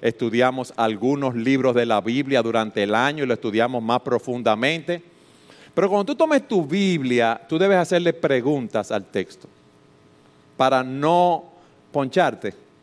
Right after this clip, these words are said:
que leíste la Biblia y no te acordaste de nada. Mira lo que tú debes hacer. Dice un autor, me parece que es el de cómo estudiar la Biblia,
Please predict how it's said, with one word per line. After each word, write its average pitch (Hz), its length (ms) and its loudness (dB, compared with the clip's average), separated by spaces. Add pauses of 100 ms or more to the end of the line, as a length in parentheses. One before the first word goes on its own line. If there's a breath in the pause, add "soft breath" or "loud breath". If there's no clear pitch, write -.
(160)
que 131 140 -2
leíste 151 300 2
la 156 100 2
Biblia 156 220 -2
y 127 40 -4
no 139 80 -4
te 170 80 -2
acordaste 156 440 -2
de 165 80 -2
nada. 87 420 -4
Mira 190 180 0
lo 220 140 2
que 165 120 -4
tú 147 140 -4
debes 131 300 0
hacer. 95 360 -6 (840 soft breath)
Dice 254 400 2
un 196 140 0
autor, 156 640 2
me 120 120 -4
parece 147 480 0
que 135 280 2
es 143 100 -4
el 131 200 -4
de 120 220 -2
cómo 139 200 -2
estudiar 131 420 2
la 120 160 0
Biblia, 95 460 -2